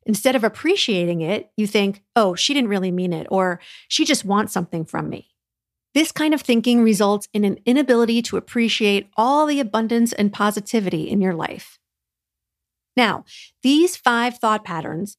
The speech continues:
along with the five I described last week, are the ones identified by Doctor David Burns in his book, Feeling Good, The New Mood Therapy,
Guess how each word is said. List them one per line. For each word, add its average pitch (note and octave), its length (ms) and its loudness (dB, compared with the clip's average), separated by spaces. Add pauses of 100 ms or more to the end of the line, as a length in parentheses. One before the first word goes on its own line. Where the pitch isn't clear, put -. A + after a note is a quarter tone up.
along A3+ 300 2
with A#3 140 0
the G3+ 40 -4
five G3+ 360 0
I G3+ 80 2
described F#3 440 -6
last A3+ 360 -4
week, D#3+ 300 -10 (340)
are A3 80 2
the A3+ 120 2
ones B3+ 360 2
identified G#3+ 640 0
by F#3+ 100 0
Doctor F#3+ 380 -2
David G3 420 -2
Burns F#3 380 -2
in F#3+ 160 -4
his G3 200 0
book, F3 280 -2
Feeling B3+ 500 0
Good, G3+ 480 0
The G#3 80 2
New A3 300 6
Mood G#3 340 4
Therapy, D#3+ 560 -6